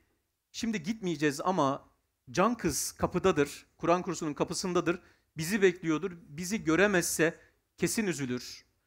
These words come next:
O üzülürse hoca üzülür. Hoca üzülürse kurs üzülür. Kurs üzülürse Kur'an üzülür. Kur'an üzülürse Allah üzülür. Bizim bu işin sonu çok kötü yerlere dokunuyor. Bizim ne yapıp ne edip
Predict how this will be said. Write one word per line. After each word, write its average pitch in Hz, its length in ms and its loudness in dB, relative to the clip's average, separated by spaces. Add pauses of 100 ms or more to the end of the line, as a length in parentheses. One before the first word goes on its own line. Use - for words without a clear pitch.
(240)
O 214 140 4
üzülürse 226 480 0
hoca 208 360 4
üzülür. 143 600 -4 (460)
Hoca 202 220 2
üzülürse 185 480 -2
kurs 180 340 -4
üzülür. 143 480 -2 (300)
Kurs 214 280 -2
üzülürse 180 380 0
Kur'an 185 380 4
üzülür. 180 400 -2 (340)
Kur'an 190 320 2
üzülürse 175 420 -2
Allah 185 340 4
üzülür. 170 380 -6
Bizim 165 360 -4
bu 202 80 -8
işin 202 240 -4
sonu 202 380 -4 (200)
çok - 220 -4
kötü 175 200 -2
yerlere 170 380 6
dokunuyor. 175 320 -4
Bizim 165 280 -2
ne 165 60 4
yapıp 196 400 4
ne 170 120 4
edip 190 400 4